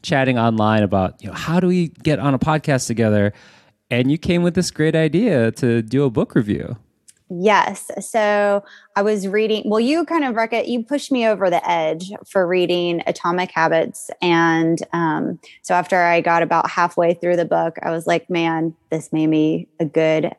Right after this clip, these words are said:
Speaker 2: podcast episode. We need to check it out."
Speaker 1: Totally. And then everyone with, I feel that has either been in the financial,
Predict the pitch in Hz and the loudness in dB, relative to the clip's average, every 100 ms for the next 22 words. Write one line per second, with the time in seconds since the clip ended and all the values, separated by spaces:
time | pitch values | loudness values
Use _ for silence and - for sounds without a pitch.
0 | _ - 151 - 143 151 - - - - | _ -2 -2 -2 -4 -2 -4 -4 -6 -4
1 | - 196 - 190 170 160 - - - - | -2 -4 -4 -2 0 -2 -4 -4 -2 -4
2 | - 196 - _ _ _ _ - 113 98 | -6 -14 -16 _ _ _ _ -6 -2 0
3 | 90 90 90 123 123 123 - - 180 277 | 0 -4 -2 0 0 -2 -6 -4 -2 0
4 | 240 156 120 - - 135 - 160 180 135 | 2 2 0 -2 -4 -4 -2 0 2 2
5 | 117 95 120 113 - 110 107 - 120 117 | 0 2 2 0 -2 -4 -4 -4 -2 0
6 | 110 110 - 98 131 143 147 143 - 127 | 0 -4 -8 -6 -2 0 2 0 0 0
7 | 123 123 120 131 117 113 110 110 | 2 0 -2 -2 0 0 0 -4